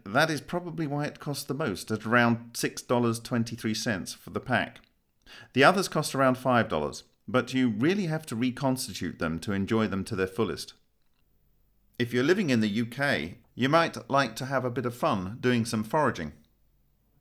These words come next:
Problem is, even one gram of kombu can exceed your recommended daily amount.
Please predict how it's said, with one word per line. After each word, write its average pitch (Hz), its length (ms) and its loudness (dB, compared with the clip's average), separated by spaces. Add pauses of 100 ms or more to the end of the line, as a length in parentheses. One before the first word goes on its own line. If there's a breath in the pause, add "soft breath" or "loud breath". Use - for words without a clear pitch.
(800 loud breath)
Problem 202 300 4
is, 143 260 4 (580 soft breath)
even 185 380 2
one 175 280 6
gram 147 260 4
of 127 100 2
kombu 117 460 0
can 117 160 2
exceed 120 580 0
your 113 320 0
recommended 113 640 0
daily 104 300 2
amount. 101 440 -2